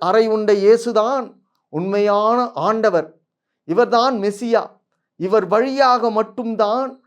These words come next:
நமக்கு மீட்பு உண்டு, இவரில் நம்பிக்கை கொள்வது மட்டும்தான் தேவை என்பதை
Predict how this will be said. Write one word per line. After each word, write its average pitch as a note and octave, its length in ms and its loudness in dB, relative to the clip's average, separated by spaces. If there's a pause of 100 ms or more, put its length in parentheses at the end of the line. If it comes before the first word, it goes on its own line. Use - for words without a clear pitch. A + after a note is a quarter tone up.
(140)
நமக்கு F3 440 -4
மீட்பு A3 400 -4
உண்டு, G3 520 -2 (320)
இவரில் E3+ 460 0
நம்பிக்கை G3+ 640 -2
கொள்வது G3 440 -2
மட்டும்தான் A3+ 960 -4
தேவை G#3+ 600 2 (280)
என்பதை D#3+ 800 -2